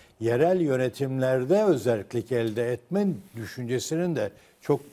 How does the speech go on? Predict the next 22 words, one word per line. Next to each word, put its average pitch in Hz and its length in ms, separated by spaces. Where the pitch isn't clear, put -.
ötesine 127 500
geçen 92 360
bir 87 60
konu. 87 320
Başka 170 300
bir 160 100
ifadeyle 117 680
burada 170 480
doğrudan 147 460
doğruya 123 420
kendi 143 400
otonomisi, 104 680
kendi 131 400
bütünlüğü 131 520
içinde 107 440
o 139 200
bölgede 104 440
hakim 143 500
pozisyonda 107 640
yaşayan 165 460
ülkeler 131 360
grubu. 95 440